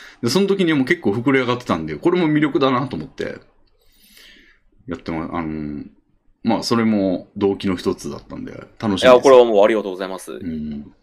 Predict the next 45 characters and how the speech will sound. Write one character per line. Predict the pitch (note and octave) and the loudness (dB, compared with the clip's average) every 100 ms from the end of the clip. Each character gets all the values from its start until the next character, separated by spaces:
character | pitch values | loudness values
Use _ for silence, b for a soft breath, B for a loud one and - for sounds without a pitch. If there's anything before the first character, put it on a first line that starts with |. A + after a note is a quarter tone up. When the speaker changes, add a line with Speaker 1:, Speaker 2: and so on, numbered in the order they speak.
| _ B B B B B B B B | _ B B B B B B B B
Speaker 2:
そ | - D4+ | -2 0
う | |
い | D#4 | 4
う | |
方 | D#4+ D4 | 6 4
結 | D4+ | 0
構 | - - | 0 0
や | |
っ | G3+ | 2
ぱ | |
り | G2 | -2
多 | A#2 | -4
か | - | -6
っ | G#2 _ _ _ - | -6 _ _ _ -10
た | |
み | G#2+ | -8
た | G#2 G2 | -6 -6
い | |
で、 | F#2+ F#2+ - - | -6 -8 -10 -4
Speaker 1:
う | G2+ | -2
ん | |
う | |
ん | F2 E2 D#2 | -2 -4 -4
う | |
ん。 | D#2 | 0
Speaker 2:
割 | B3 A#3 | 0 0
と | - B3 | 0 0
最 | B3+ C#4+ | 4 2
初 | C#4+ | 6
は | C#4+ | 6
も | C4 G3 | 6 4
う | |
そ | D#3+ | 2
の | C#3+ | -2
千 | C#3+ A#3 | 0 0
円 | C4 B3+ | 2 2
だ | B3 | 0
け | A3+ _ - | -2 _ -14
支 | - - | -8 -4
援 | A3+ G#3+ | -4 -2
コ | G#3 | -4
ー | |
ス | - - | -4 -8
っ | |
て、 | - D2+ - | -4 -4 -4